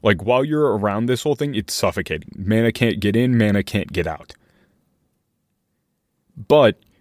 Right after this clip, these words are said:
you can feel just the faintest little line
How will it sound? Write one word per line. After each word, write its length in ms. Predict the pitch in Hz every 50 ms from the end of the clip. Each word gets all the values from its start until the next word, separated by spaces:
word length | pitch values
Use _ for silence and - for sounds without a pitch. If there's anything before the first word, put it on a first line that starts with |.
| _ _ _ - - - -
you 240 | 139 135 139 147
can 160 | 131 - 156 135
feel 240 | - - 156 147
just 220 | 139 139 127 - -
the 120 | 117 98
faintest 760 | - - - - 151 147 147 143 - 156 139 - - - -
little 460 | 139 123 120 120 131 131 117 101 92
line 840 | 90 90 95 98 104 107 107 107 104 101 95 90 82 78 78 -